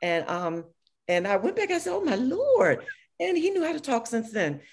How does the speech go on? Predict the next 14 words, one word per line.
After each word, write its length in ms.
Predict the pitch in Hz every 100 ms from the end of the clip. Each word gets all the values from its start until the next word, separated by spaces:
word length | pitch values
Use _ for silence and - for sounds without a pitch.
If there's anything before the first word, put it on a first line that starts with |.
| -
So 300 | - 214 185 -
I 80 | 185
taught 220 | 214 214
him 100 | 196
everything. 680 | 196 202 196 170 147 143 - _ -
And, 340 | 165 160 165 160
um, 560 | 156 160 156 156 156 151 _ _ _ _
we 120 | 185
were 100 | 190
just 320 | 175 214 214 -
fixing 280 | 226 233 208
up 120 | 208
his 140 | 196
bedroom 680 | - 202 180 170 156 151 -